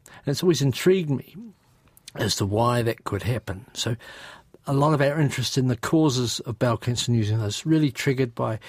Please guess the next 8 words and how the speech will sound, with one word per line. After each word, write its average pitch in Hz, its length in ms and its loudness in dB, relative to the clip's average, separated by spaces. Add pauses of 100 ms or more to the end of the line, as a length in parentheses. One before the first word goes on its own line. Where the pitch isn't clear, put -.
(140)
if - 80 -14
we 151 80 4
could 143 140 -4
just - 240 -2
unravel 135 600 2
that, 101 360 -8 (1300)
find 151 240 0
out - 120 -6